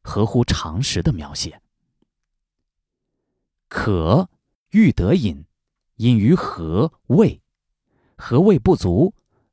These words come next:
北引大泽。如果能把入日说成是古人因为时代的局限性而做出的错误判断的话，那么下面的这句话则更加的匪夷所思。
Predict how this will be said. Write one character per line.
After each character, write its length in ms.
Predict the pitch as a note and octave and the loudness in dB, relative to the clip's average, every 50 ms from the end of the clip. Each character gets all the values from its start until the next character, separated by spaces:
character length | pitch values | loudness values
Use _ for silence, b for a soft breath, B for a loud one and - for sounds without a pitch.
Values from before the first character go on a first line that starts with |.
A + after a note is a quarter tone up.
| _ _ | _ _
北 200 | - F#2+ F#2 G#2+ | -4 -2 0 0
引 280 | E3+ F#3 D3 G#2+ D2 B1 - | 0 0 0 -2 -4 -4 -6
大 240 | - A#2 A2+ F2 - | -6 -6 -6 -6 -8
泽。 420 | - - E2 C#2 D2 D#2 G2+ - _ _ _ _ _ _ _ _ _ _ _ _ _ _ _ _ _ _ _ _ _ _ _ _ _ _ _ _ | -10 -12 -12 -10 -10 -12 -12 -12 _ _ _ _ _ _ _ _ _ _ _ _ _ _ _ _ _ _ _ _ _ _ _ _ _ _ _ _
如 180 | _ - D#3+ G#3+ | _ 2 2 4
果 120 | F3 E3 | 4 4
能 120 | C3+ D3 E3+ | 4 2 2
把 140 | D#3 G2 F2+ | 0 0 0
入 220 | F#2+ D3 C3 G#2+ | 2 2 2 2
日 260 | G#2 D#3 C#3+ G#2 - _ _ _ _ _ | 2 2 2 0 0 _ _ _ _ _
说 180 | - - D3+ D#3 | -4 0 0 0
成 160 | - - G2+ | 0 0 -2
是 300 | A#2 - B2 F2+ D#2+ D#2 - | -2 0 0 0 0 -2 -2
古 180 | - G#2+ G#2 G2 | 0 2 2 4
人 180 | G2 A#2 D#3 | 4 2 2
因 120 | F3 F3+ D#3 | 0 0 0
为 100 | C3 C#3+ | 0 0
时 340 | C3 - - - F2+ F2+ | -2 -4 -4 -4 -4 -2
代 140 | A#2+ F#3+ D#3+ | 0 0 -2
的 100 | A#2+ E2 - | -2 -4 -6
局 200 | - - E2+ F#2 | -8 -8 -8 -6
限 240 | A#2 - G#3+ C#3 | -2 -2 -2 -2
性 260 | G2+ - G#2+ F2+ D2 - _ _ _ _ - | -2 -2 -4 -6 -6 -8 _ _ _ _ -6
而 140 | G2+ F#2 F2+ | -4 -4 -2
做 220 | - A2 F#2+ D#2+ | 0 0 0 0
出 140 | - - F#2+ | 0 -4 -4
的 200 | E2 D#2 - - _ _ _ - | -4 -6 -10 -12 _ _ _ -14
错 240 | - - - G3+ D#3+ | -6 -2 0 2 2
误 180 | F#2+ E2+ D2+ | 2 0 -4
判 240 | - - - C3 G2 | -4 -4 -4 -2 -2
断 160 | E2 E2+ D2+ | -2 -4 -6
的 80 | D2 - | -8 -10
话， 240 | - - D#2 - _ _ _ _ _ _ _ _ _ _ _ _ _ _ _ _ | -12 -12 -12 -12 _ _ _ _ _ _ _ _ _ _ _ _ _ _ _ _
那 100 | - G#2 | -4 -4
么 160 | F#2 D#2+ D2+ b b b b b b b | -4 -4 -6 b b b b b b b
下 360 | b - - - A3+ A3+ A3 | b -10 -6 -2 0 2 2
面 160 | G3 D#3+ C3 A#2 | 4 4 4 2
的 100 | A#2 A2 | 2 2
这 160 | - C#3+ G#2+ | 2 2 2
句 100 | - A2 | 2 0
话 380 | F2 - C3+ G#2+ E2 D2 - _ _ _ _ | 0 0 0 -2 -2 -4 -8 _ _ _ _
则 200 | - - F2+ F#2 - _ | -8 -6 -6 -6 -6 _
更 240 | - A3 G3 C3+ F#2+ | -2 0 0 0 0
加 160 | - F#2 F#2 | -2 -4 -4
的 80 | E2+ D#2+ | -4 -4
匪 180 | - - F2 | -4 -6 -6
夷 160 | D2+ D2+ E2 | -6 -6 -6
所 220 | F#2+ - - D2+ - | -6 -6 -8 -8 -10
思。 300 | - - F2+ E2 E2 | -8 -8 -6 -6 -6